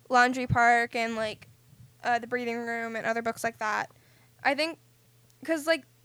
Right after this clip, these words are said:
the two books I just mentioned, The Breathing Room and Laundry Park, um, those books are both, Laundry Park is more dystopian.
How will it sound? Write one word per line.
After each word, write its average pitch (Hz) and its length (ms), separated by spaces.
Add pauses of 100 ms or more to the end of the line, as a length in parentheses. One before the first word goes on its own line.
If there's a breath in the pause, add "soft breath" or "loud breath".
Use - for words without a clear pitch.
(240)
the 269 120
two 370 120
books 370 160
I 330 60
just 269 140
mentioned, 247 460
The 254 80
Breathing 269 280
Room 262 220
and 233 180
Laundry 233 300
Park, 233 340 (500 soft breath)
um, 247 420 (760)
those 269 240
books 330 260
are 294 120
both, 254 460 (380)
Laundry 415 280
Park 339 180
is 320 100
more 285 120
dystopian. 262 580